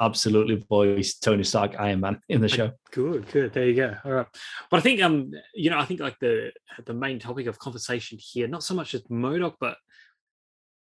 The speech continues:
Speaker 2: you know, like, all of, we saw Marvel television pretty much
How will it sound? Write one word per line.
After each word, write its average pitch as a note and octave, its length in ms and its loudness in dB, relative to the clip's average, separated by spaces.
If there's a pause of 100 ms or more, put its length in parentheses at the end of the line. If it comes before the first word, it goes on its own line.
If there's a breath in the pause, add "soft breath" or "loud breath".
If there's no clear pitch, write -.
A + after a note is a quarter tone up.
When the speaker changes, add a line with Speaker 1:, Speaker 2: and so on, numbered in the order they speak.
(140)
Speaker 2:
you D#3 120 -8
know, D#3 80 -2
like, C3+ 180 -4 (460)
all E3+ 540 0
of, C#3+ 440 -8 (320)
we D#3 160 2
saw D#3+ 640 2 (100)
Marvel A#2+ 600 -2
television A2+ 840 -2
pretty A2+ 300 -2
much A2 520 -6